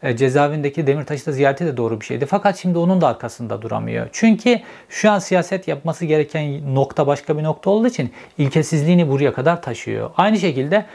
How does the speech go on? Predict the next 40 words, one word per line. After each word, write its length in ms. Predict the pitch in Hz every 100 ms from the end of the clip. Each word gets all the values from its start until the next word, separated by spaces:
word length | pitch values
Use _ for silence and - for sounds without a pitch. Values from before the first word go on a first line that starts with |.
| - _
Kemal 260 | - 156 165
Kılıçdaroğlu'nun 580 | 170 156 - 170 139
karşısında 540 | 127 - 139 139 156 - -
"Asla 640 | 165 170 - 160 175 156
aday 220 | 147 160
olmam," 340 | 147 143 175 147
filan 320 | 151 170 143
demişti. 400 | 123 135 - 214 - -
E, 40 | -
şimdi 200 | 190 175
gitti 240 | 160 190
burada 260 | 151 139 123
kurdu. 260 | 110 110
Şimdi 260 | 107 185 170
fakat 380 | - 220 147 - _ _ - _ -
bu 120 | 190
ortaya 300 | 190 196 185
çıktı 300 | - - 247
ya 100 | 180
şimdi, 240 | - 117
o 100 | 117
kızcağıza 500 | - 147 139 147 147
söz 280 | 156 160 135
verdi, 240 | 113 117
imza 280 | 165 131 135
attı 260 | 117 - 113
orada. 300 | 107 175 190 -
Şimdi 200 | - 170
ortaya 300 | 160 160 180
çıktı, 260 | 175 143 -
"Selahattin 460 | - 131 127 139 127
Demirtaş'ı 460 | 135 135 123 139
serbest 400 | 156 139 131 -
bırakın," 280 | 127 190 165
demiş. 360 | 156 120 - - _ - - -
Şimdi 180 | - 147
bu 40 |
ortaya 280 | 170 175 185
çıktı 300 | - 208 -
ya 200 | 175 110